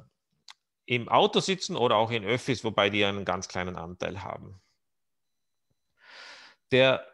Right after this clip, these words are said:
sonstige Konsum ist auch noch relativ umfangreich, äh, von der Wohnungseinrichtung angefangen über Elektrogeräte, also viele Produkte, die industriell, äh, erzeugt werden und einen globalen Fußabdruck dann auch mit sich bringen, wie beispielsweise Bekleidung und Schuhe. Da sind aber auch, äh, Papierprodukte,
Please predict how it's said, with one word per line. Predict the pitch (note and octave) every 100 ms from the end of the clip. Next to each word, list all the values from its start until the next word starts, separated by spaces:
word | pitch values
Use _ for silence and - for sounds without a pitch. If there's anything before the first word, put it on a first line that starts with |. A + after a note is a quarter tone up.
| -
sonstige | - A#3 - G#3 G3
Konsum | G3+ E3+ F#3+ G3
ist | C#3+
auch | D#3+ G3
noch | C3+
relativ | C3+ F#3 A3 E3
umfangreich, | D#3+ F#3 F3+ D3+ C3+ B2+ E3 D#3 -
äh, | C#3 C#3
von | D3+
der | C3+
Wohnungseinrichtung | B2+ D#3+ C#3 C3 B2 C3+ C3+ A#2+ C3
angefangen | G2+ C#3 C3+ C3 B2
über | B2+ B2
Elektrogeräte, | A#2 B2+ - A#2+ A2+ G#2 G#2 C3+ A2
also | G2+ A2
viele | C3+ B2+
Produkte, | G#2+ - A2 C#3+ - -
die | A#2 A#2+ A#2+ E2+ E2+
industriell, | C3 G3+ - C#3+ C3+ C#3
äh, | - B2+ B2+ - G#2+
erzeugt | A#2+ - G#2 A2+ -
werden | A2 A#2 A#2
und | G#2+
einen | G#2 G2+
globalen | F#2+ G#2+ G#2 A2 C#3 D3 C#3+
Fußabdruck | A#2+ C#3+ C#3+ A#2+ - D3 B2+
dann | - G#3+
auch | G#2
mit | B2 B2+
sich | - -
bringen, | - A#2 A#2
wie | A2+
beispielsweise | F#2+ G#2+ - G#2+ G#2 G2 G2
Bekleidung | G2 - A2 B2 G#2+
und | G2 F#2+
Schuhe. | C3 C#3 C3+ A#2+
Da | A2
sind | A2+
aber | A2 G2
auch, | G2+ -
äh, | - G#2 G2+
Papierprodukte, | - A#2+ - E3 E3 - A#2+ A#2+ A#2+ - A2+ A2+